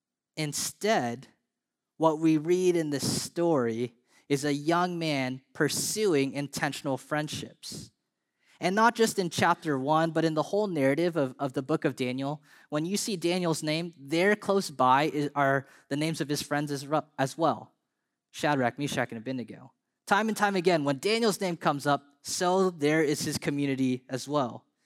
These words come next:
And we get the sense, as we read this time and time again, we get the sense that for Daniel to follow God in a hostile environment, he needed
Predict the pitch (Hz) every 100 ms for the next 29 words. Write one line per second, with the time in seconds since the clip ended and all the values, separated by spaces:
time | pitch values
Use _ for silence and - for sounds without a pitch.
0 | _ - 170 196 214 220 175 156 - 214
1 | 160 160 151 151 147 156 214 165 175 -
2 | 175 160 151 135 156 135 123 170 131 120
3 | 143 _ _ _ _ _ - 165 185 175
4 | 160 190 208 - 131 - _ - 160 143
5 | 202 214 165 - 143 - 185 208 226 190
6 | 190 180 165 143 135 - 156 156 - 139
7 | 131 131 139 139 113 110 _ _ _ _
8 | - 196 160 135 131 139 151 170 180 147
9 | 113 104